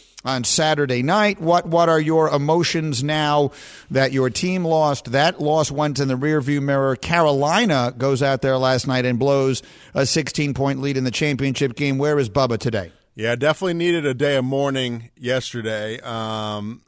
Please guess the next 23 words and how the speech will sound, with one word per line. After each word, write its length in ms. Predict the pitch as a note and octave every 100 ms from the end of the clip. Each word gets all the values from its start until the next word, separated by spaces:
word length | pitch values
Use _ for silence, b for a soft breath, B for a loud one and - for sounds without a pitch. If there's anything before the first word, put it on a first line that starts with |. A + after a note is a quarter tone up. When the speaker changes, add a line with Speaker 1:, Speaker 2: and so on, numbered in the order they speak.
| -
Speaker 2:
and, 260 | C3 C3+ -
yeah, 220 | E3+ B2+
honestly, 520 | F3 G#3 - F#3 E3
I 160 | C#3 D3
just 320 | D#3 - - b b b b
didn't 300 | E3+ F#3+ E3+
think 260 | F#3 F3 -
there 100 | D3+
was 200 | C#3 D#3
any 280 | D3+ D#3+
chance 680 | C#3+ - D#3 C3 B2+ - - _ _
it 120 | C3+
could 120 | C#3+
happen. 400 | A2+ B2 G#2+ F2
I 140 | F#2 B2+
just 160 | B2
didn't 180 | D#3+ D3+
think 200 | D3+ D3
there 100 | C#3+
was 160 | B2 A#2+ _ F#3
any 320 | G#3 A#3+ A#3
possible 720 | - G3+ F#3 - - F3 D#3
way 460 | D3+ B2 G#2 G2+